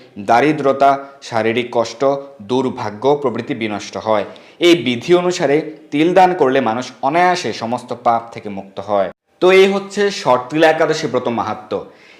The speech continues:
এই শর্তিলা একাদশী ব্রত মাহাত্ম্য ভবিষ্যত্তর পুরাণে উল্লেখ রয়েছে। এই ব্রত মাহাত্ম্য থেকে আমরা অনেকগুলি বিষয় জানতে পেরেছি, কী কী করা কর্তব্য,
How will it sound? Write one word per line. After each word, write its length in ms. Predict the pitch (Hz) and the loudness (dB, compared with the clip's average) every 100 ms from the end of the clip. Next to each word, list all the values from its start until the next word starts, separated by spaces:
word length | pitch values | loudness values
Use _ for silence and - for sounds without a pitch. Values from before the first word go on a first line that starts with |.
| - | -4
এই 140 | 156 | -4
শর্তিলা 500 | 151 135 123 - 170 | 0 -2 -2 2 2
একাদশী 320 | 170 160 160 | 4 0 -2
ব্রত 260 | 135 135 147 | -2 -2 0
মাহাত্ম্য 460 | 135 120 135 - 120 | -2 -2 -4 -4 -4
ভবিষ্যত্তর 560 | 107 120 - - 139 | -4 -6 -8 -8 -8
পুরাণে 280 | 131 131 127 | -4 -4 -2
উল্লেখ 200 | 110 98 | -4 -6
রয়েছে। 300 | 98 92 - - _ _ _ _ | -8 -10 -14 -20 _ _ _ _
এই 140 | 135 139 | 0 0
ব্রত 240 | 123 120 | 0 -2
মাহাত্ম্য 400 | 131 120 127 135 | -2 -2 -4 -6
থেকে 200 | 151 151 | -4 -2
আমরা 160 | 131 117 | 0 0
অনেকগুলি 340 | 120 120 127 | -2 -6 -6
বিষয় 260 | 113 117 117 | -8 -8 -8
জানতে 260 | 107 107 | -6 -8
পেরেছি, 360 | 95 87 - - _ _ _ _ - | -10 -12 -14 -20 _ _ _ _ -10
কী 100 | 123 | -6
কী 100 | 135 | -2
করা 240 | 139 131 | 2 2
কর্তব্য, 800 | 131 123 - 123 110 120 120 | 0 -4 -4 -6 0 0 0